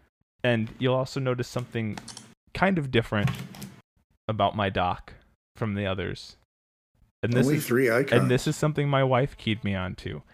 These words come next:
Speaker 1: There's something visually very satisfying about seeing the asymmetry of the dock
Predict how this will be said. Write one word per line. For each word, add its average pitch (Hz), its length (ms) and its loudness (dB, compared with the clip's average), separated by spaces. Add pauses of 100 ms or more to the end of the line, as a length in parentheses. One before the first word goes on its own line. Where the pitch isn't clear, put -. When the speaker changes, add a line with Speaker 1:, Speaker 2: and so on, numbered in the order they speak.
(360)
Speaker 1:
There's 123 240 2
something 185 720 0 (420)
visually 170 1000 0 (220)
very 135 440 0
satisfying 113 1000 -4 (760)
about 110 400 0 (100)
seeing 139 640 -2 (1600)
the 120 300 -2 (380)
asymmetry 160 960 0 (100)
of 117 340 2
the 110 100 -4 (340)
dock 113 480 0